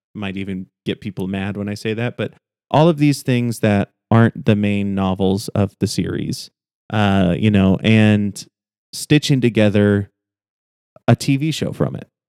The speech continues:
Um, so for people who are obsessive Lord of the Rings fans, super deep into the lore, uh, there is so many YouTube channels dedicated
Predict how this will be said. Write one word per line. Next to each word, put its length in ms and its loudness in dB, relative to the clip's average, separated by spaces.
Um, 640 4
so 240 4
for 140 2
people 320 2
who 120 4
are 140 4
obsessive 880 -4
Lord 200 4
of 60 0
the 100 2
Rings 260 -2
fans, 520 -10
super 460 4
deep 260 -2
into 260 0
the 120 0
lore, 480 4
uh, 400 6
there 280 6
is 260 2
so 360 -2
many 240 -2
YouTube 320 -2
channels 320 -2
dedicated 680 0